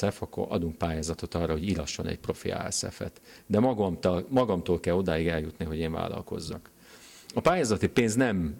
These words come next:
nem a vállalkozásra motivál, ugye, hanem a pénz elköltésére. Tehát van egy pályázat, akkor azt találják ki, hogy hogyan költsük el a pénzt úgy, hogy megfeleljen a pályázati kiírásnak, és ezt számlával lehessen igazolni.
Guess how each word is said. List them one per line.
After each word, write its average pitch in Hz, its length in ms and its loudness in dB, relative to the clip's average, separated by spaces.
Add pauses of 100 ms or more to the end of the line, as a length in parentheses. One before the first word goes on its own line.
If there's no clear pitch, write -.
nem 117 180 4
a 87 60 4
vállalkozásra 131 760 4
motivál, 123 580 4
ugye, 113 240 6
hanem 110 180 4
a 110 60 4
pénz 110 260 4
elköltésére. 85 800 2
Tehát - 180 -4
van 120 140 2
egy 82 100 0
pályázat, 143 640 0 (220)
akkor 151 220 2
azt 139 160 0
találják 98 420 4
ki, 123 100 2
hogy 107 100 4
hogyan 123 300 2
költsük - 360 2
el 90 100 6
a 85 60 2
pénzt 98 340 2
úgy, 147 280 2 (240)
hogy 101 120 4
megfeleljen 104 540 4
a 90 60 0
pályázati 87 540 2
kiírásnak, 113 580 0
és 87 80 0
ezt 82 100 -2
számlával 82 520 2
lehessen 85 360 2
igazolni. 92 560 -2